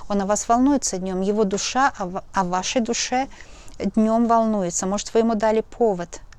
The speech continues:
чтобы волноваться. Может, вы сетуете на жизнь и с ним очень откровенны, рассказываете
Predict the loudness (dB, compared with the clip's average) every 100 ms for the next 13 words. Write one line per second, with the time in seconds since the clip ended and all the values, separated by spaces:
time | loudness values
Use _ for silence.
0 | -14 -4 -2 0 -2 -2 -4 -6 -6 -8
1 | -10 -16 -18 -2 0 2 2 2 2 2
2 | 2 -2 -2 -6 -6 -4 -4 -4 -8 -6
3 | -6 -6 -14 -12 -4 0 2 0 -2 -6
4 | -2 0 4 4 4 2 0 0 0 -2
5 | -4 -6